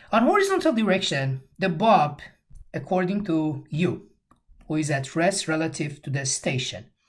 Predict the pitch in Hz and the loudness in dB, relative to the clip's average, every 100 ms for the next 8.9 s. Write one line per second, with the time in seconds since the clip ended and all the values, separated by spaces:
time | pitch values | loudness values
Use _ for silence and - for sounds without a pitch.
0 | - - - 180 156 175 143 131 131 135 | -20 -20 -2 -2 2 2 2 -2 -2 -2
1 | - 185 214 214 208 180 180 147 131 151 | -2 -2 0 -2 -2 -2 -2 -4 -4 -4
2 | 143 139 135 127 127 113 120 - 170 185 | -2 -4 -4 -4 -4 -6 -6 -6 -4 -6
3 | - - - 147 151 143 - 151 151 147 | -8 -20 -8 -4 -2 -2 -4 -4 -2 -2
4 | 180 165 196 185 - - _ - - - | -2 -4 0 -2 -2 -8 _ -20 -20 -20
5 | _ 285 349 262 214 247 240 202 202 180 | _ 8 10 10 6 4 4 -2 0 -2
6 | 160 160 - - 147 139 151 151 165 - | -2 -4 -6 -6 -4 -2 -4 -2 -2 -2
7 | 175 160 143 139 131 131 120 127 - 101 | -2 -2 -2 -4 -4 -2 -2 -4 -8 -10
8 | 107 135 147 165 - 202 220 214 | -8 -6 -4 -2 0 0 2 0